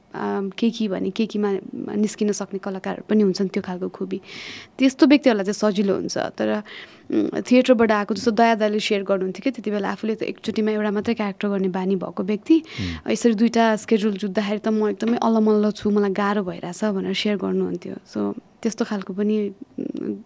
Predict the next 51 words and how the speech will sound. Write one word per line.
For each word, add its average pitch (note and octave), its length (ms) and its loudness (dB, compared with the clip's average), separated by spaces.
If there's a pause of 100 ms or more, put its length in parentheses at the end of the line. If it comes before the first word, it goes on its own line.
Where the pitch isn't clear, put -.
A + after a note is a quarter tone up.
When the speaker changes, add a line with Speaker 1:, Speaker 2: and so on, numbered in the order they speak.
(160)
Speaker 1:
दुवै A3+ 220 6
खालका G3 360 -4
चाहिँ G3+ 280 0
कलाकार F#3 400 -6
हुन्छन्। G#3 320 -8 (1300)
Speaker 2:
यतिखेर D3 380 6
चाहिँ B2 140 4
त्यो A2+ 100 8
layer F2 300 8
काम D#2+ 220 -4
लाग्छ D#2+ 220 -6
होला D#2+ 200 -2
क्या, G2 220 -6 (360)
होइन? F2+ 140 0
Speaker 1:
उम्। G#2+ 280 0
Speaker 2:
एक F#2 120 4
दुई, F#2+ 80 4
एउटा F#2 200 8
लुगा F2 220 6
सडक G2+ 520 6 (180)
फुकालिहाल्यो, F2+ 560 2
होइन? G#2 180 4
अर्को G2 380 4
लाउने F#2+ 260 6
बित्तिकै G2+ 260 -2
यो F#2+ 200 2
back E2 240 2
on D2 260 -6
हुन्छ D#2+ 160 -8
नि, F2+ 140 0
होइन? G2+ 140 2
Speaker 1:
उम्। G2+ 60 0
Speaker 2:
Something D#2+ 440 -4
else - 220 -10
हुन्छ F2+ 180 -12
नि। F2+ 140 -10 (100)
Speaker 1:
उम्। G3 240 -4 (580)
Speaker 2:
Have G2+ 120 8
you C#3+ 120 6
done D3 180 2
two D3 100 6
movies C#3 300 0
at B2+ 80 0
the B2 100 -6
same B2 180 -2
time? B2+ 120 0
एकैचोटि G#2+ 420 0
दुईटा G2+ 440 6
cinema, F#2+ 480 0
तिनटा G2 260 -2
cinema? F#2 340 -6